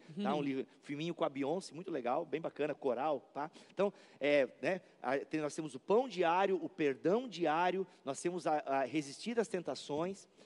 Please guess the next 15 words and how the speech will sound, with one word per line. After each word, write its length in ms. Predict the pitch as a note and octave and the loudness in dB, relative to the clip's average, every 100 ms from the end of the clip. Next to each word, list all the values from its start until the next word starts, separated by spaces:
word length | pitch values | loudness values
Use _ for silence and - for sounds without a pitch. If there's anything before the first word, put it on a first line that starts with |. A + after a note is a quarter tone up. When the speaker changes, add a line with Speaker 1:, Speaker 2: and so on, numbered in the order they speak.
| _ | _
Speaker 1:
sabe? 300 | - E3+ E3 | -2 0 0
Então, 240 | D#3 F3+ | -4 -4
essa 300 | D#3 F#3+ - | -2 -4 -2
declaração 840 | G3 G3+ G3+ F#3+ E3 - F3+ G#3 G#3+ - - - | -2 0 0 0 0 -4 -4 -2 -6 -12 -18 -4
é, 240 | D#3 D#3+ | -2 2
é 40 | F3 | 0
muito 320 | F#3 D4 C4 | 2 -2 -2
legal, 280 | F#3+ D3+ D#3+ | -2 2 4
a 40 | |
oração 300 | E3 D3+ - | 4 0 -4
do 60 | D3 | -6
Pai 140 | C3+ | -2
Nosso, 280 | C3+ F3+ - | -2 -2 -4
por 140 | - G3 | -4 -4
quê? 260 | - G2+ | -4 -6